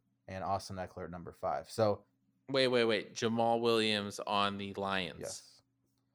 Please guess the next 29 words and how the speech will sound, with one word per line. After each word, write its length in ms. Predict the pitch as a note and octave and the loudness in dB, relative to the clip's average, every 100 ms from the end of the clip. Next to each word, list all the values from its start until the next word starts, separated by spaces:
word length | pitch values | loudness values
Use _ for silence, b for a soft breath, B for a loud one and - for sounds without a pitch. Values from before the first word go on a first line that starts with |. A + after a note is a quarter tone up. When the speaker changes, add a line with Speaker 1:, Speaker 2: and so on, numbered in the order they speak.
| _ _ _ _ | _ _ _ _
Speaker 1:
Who 80 | F2+ | -6
happens 260 | F#2+ F#2 E2+ | -4 -4 -10
to 60 | |
be 120 | F2 F#2 | -10 -8
Speaker 2:
Oh 60 | |
Speaker 1:
on 60 | E2+ | -8
Speaker 2:
my. 40 | |
Speaker 1:
Steph's 300 | - G#2+ F2+ | -8 -10 -10
team, 460 | - D#3 B2+ G#2 G#2+ - _ _ _ _ _ | -6 -2 0 0 -4 -12 _ _ _ _ _
which 380 | - F#2+ F#2+ - | -12 -8 -8 -8
I 80 | F2 | -10
believe 460 | F2 G2 A2+ D#3+ B2+ | -6 -2 2 2 2
we, 260 | A2 G#2+ | 0 0
I 20 | G#2+ | 2
mean, 240 | A2+ A2+ | 0 0
I 80 | A#2 | 2
don't 180 | C3+ B2+ | 2 2
think 160 | C3+ C3 | -4 -2
it 100 | A#2+ | 0
would 140 | A#2 | 2
have 140 | A#2 | 2
made 360 | A2+ A#2 A#2 A#2 | 0 0 0 0
a 260 | G2+ G#2+ G#2 | -2 -2 -4
difference. 840 | G2 B2+ B2+ C#3 C3+ C#3 - - | -2 -4 -2 -4 -6 -6 -12 -10
Oh, 80 | G2 | -8
Jamal 260 | G#2+ G#2+ G2+ | -2 0 0
Williams 280 | G2 F2+ | -4 -8
did 160 | - F2 | -14 -16
play. 160 | - | -14